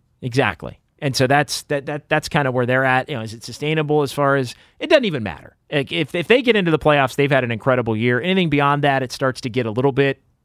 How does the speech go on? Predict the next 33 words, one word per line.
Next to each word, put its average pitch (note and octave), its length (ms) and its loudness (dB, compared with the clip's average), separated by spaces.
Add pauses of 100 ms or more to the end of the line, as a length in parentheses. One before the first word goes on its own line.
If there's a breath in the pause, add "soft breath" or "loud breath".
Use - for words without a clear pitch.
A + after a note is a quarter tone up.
(160)
skewed. D3+ 640 0
Like, B2 180 -4
I D3 60 4
don't C#3+ 120 0
really C3 180 -2
think B2 180 -6
they're A2 140 -2
the F#2 60 -10
third F#2+ 220 -14
best G2 220 -18
team A2 180 -10
in F#2 60 -10
the D#2+ 60 -14
West, A#2 460 -2 (480 soft breath)
but C3+ 360 2 (500)
are B2+ 100 -10
they A2+ 100 -10
the A2 100 -14
seventh B2+ 320 -2
or B2+ 60 -6
the A#2 100 -2
eighth A#2 160 -4
best G#3 220 -6
team A3+ 120 -8
in A#3 40 -12
the A#3 60 -12
West? C#4 300 -10 (300)
Yeah, F#4+ 120 -6
I - 40 -6
think D#4 140 -12
they C4+ 100 -8
probably C4 320 -2
are. - 300 -4